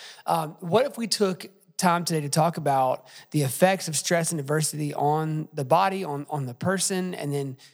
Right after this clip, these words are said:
um, kind of expand that out and look at how stress and adversity affect systems as well. So, Darren, if you don't mind, um, you know, we talk at, at E T C a lot, and I know you guys do at T C U as well, about the,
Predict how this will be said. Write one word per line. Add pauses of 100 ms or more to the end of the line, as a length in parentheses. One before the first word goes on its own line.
(120)
um,
kind
of
expand
that
out
and
look
at
how
stress
and
adversity
affect
systems
as
well.
So, (340)
Darren,
if
you
don't
mind,
um,
you
know,
we
talk
at,
at
E
T
C
a
lot,
and
I
know
you
guys
do
at
T
C
U
as
well,
about
the,